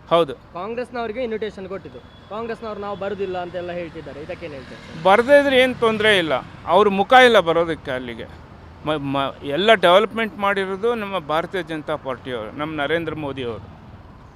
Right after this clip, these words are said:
Speaker 2: ಬಿ ಜೆ ಪಿ ಅವರು ಎಲೆಕ್ಷನ್ ಮ್ಯಾನಿಫೆಸ್ಟೋದಲ್ಲೂ ಕೂಡ ಹೇಳಿದ್ರು, "ರಾಮ
Speaker 1: ಹೌದು.
Speaker 2: ಮಂದಿರ ಕಟ್ಟಿಯೇ ಕಟ್ಟುತ್ತೇವೆ" ಅಂತೇಳಿ.
Speaker 1: ಅದನ್ನ ಕಟ್ಟಿ ತೋರಿಸಿದ್ದಾರೆ ಅವರು.
Speaker 2: "ರಾಮ ಮಂದಿರ ಕಟ್ತೇವೆ" ಅಂತೆಲ್ಲ ಹೇಳುವಾಗ, "ಮಂದಿರ ವಹಿ ಬನೆ ಹೆಂಗೆ?" ಅಂತ ಹೇಳುವಾಗ ಕಾಮೆಂಟ್ ಮಾಡ್ತಿದ್ರು, "ಯಾವಾಗ ಮಾಡ್ತೀರಿ, ಯಾವಾಗ ಮಾಡ್ತೀರಿ?" ಅಂತ ಹೇಳಿ.
Speaker 1: ಹೌದು.
Speaker 2: ಈಗ ಮಾಡಿ ತೋರಿಸಿದ್ದಾರೆ.
Speaker 1: ಹೌದು.
Speaker 2: ಏನ್
Speaker 1: ಆ,
Speaker 2: ಹೇಳ್ತೀರಿ ಸರ್?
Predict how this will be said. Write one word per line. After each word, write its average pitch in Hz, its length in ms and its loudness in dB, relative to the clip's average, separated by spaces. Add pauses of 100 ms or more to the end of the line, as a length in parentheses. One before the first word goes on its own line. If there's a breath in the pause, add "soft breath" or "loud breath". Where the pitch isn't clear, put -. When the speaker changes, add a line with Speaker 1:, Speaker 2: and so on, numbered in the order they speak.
(120)
Speaker 2:
ಬಿ 202 120 -10
ಜೆ 247 120 -2
ಪಿ 240 100 -6
ಅವರು 240 160 -8
ಎಲೆಕ್ಷನ್ 226 360 -10
ಮ್ಯಾನಿಫೆಸ್ಟೋದಲ್ಲೂ 214 680 -12
ಕೂಡ 214 140 -12
ಹೇಳಿದ್ರು, 180 460 -10 (180)
"ರಾಮ 170 100 -6
Speaker 1:
ಹೌದು. 147 100 -4
Speaker 2:
ಮಂದಿರ 180 220 -10
ಕಟ್ಟಿಯೇ 175 280 -14
ಕಟ್ಟುತ್ತೇವೆ" 151 420 -14
ಅಂತೇಳಿ. 127 240 -18 (380)
Speaker 1:
ಅದನ್ನ 214 260 -4
ಕಟ್ಟಿ 226 260 -2
ತೋರಿಸಿದ್ದಾರೆ 190 600 -4
ಅವರು. - 400 -14 (320)
Speaker 2:
"ರಾಮ 214 220 -10
ಮಂದಿರ 226 220 -10
ಕಟ್ತೇವೆ" 226 380 -10
ಅಂತೆಲ್ಲ 220 260 -10
ಹೇಳುವಾಗ, 208 400 -10 (240)
"ಮಂದಿರ 202 280 -8
ವಹಿ 202 260 -6
ಬನೆ 220 240 -8
ಹೆಂಗೆ?" 214 160 -10
ಅಂತ 208 120 -12
ಹೇಳುವಾಗ 214 280 -10
ಕಾಮೆಂಟ್ 214 500 -12
ಮಾಡ್ತಿದ್ರು, 160 560 -14
"ಯಾವಾಗ 196 220 -8
ಮಾಡ್ತೀರಿ, 185 380 -10
ಯಾವಾಗ 180 200 -6
ಮಾಡ್ತೀರಿ?" 156 380 -12
ಅಂತ 143 80 -16
ಹೇಳಿ. 143 120 -8
Speaker 1:
ಹೌದು. 143 440 -6
Speaker 2:
ಈಗ 214 80 -6
ಮಾಡಿ 220 280 -8
ತೋರಿಸಿದ್ದಾರೆ. 175 800 -12
Speaker 1:
ಹೌದು. 160 500 -8
Speaker 2:
ಏನ್ 180 60 -10
Speaker 1:
ಆ, - 40 -6
Speaker 2:
ಹೇಳ್ತೀರಿ 147 280 -12
ಸರ್? - 160 -20